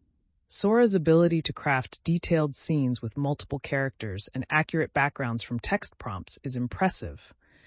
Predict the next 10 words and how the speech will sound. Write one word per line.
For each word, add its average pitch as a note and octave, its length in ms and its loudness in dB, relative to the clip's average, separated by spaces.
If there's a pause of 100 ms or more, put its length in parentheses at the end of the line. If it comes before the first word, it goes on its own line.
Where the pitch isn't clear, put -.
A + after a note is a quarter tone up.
(240)
though C#3 120 0
it C3+ 140 -4
does F#3 260 6
face F3+ 300 4
challenges B2+ 680 2
in B2+ 140 -4
understanding C3+ 600 0
cause E3 460 4
and C#3 140 -4
effect - 540 -4